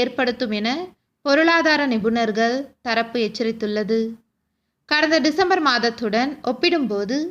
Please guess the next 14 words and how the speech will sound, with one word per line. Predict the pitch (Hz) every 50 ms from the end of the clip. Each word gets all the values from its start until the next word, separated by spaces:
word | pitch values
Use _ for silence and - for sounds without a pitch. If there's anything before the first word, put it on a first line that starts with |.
| - _ _ _ _ _ _ _ _ _ _ _ _ _ _ _ _
இது | 254 254 226 233 254 285 339 370 - - _ _ _ _ _ _ _ 330
பதிமூன்று | 330 339 359 440 427 427 427 403 370 403 -
சதவீத | 339 294 240 294 277 302 302 - 294 220 220
வீழ்ச்சி | 262 277 294 285 - 311 294 262 226
எனவும் | 208 202 196 196 240 277 330 381 381 - _ _ _ _ _ 247
அவர்கள் | 254 277 311 320 349 339 330 -
சுட்டிக்காட்டியுள்ளனர். | 254 196 220 226 233 233 220 226 233 220 208 208 208 220 220 226 233 233 233 233 240 _ _ _ _ _ _ _
மேலும் | 214 226 220 214 208 208 233 269 330 349 - _ _ _ _ _ _ _
ஊரடங்கு | 285 330 381 415 415 415 403 392 403 392 381 302
தளர்த்தப்பட்டு | 254 254 269 285 277 - 294 - - 202 185 - - 254 294 339 370 - _ _ _ _ _ _
பிரித்தானியாவின் | 302 320 330 320 - 392 392 403 403 381 330 311 294 320 330 320 349
பெரும் | 311 330 392 403 349
பகுதிகள் | 294 262 233 233 208 220 196 214 226 233 262 330 330 - _ _ _ _ _ 262
அடுக்கு | 277 294 381 381 - 392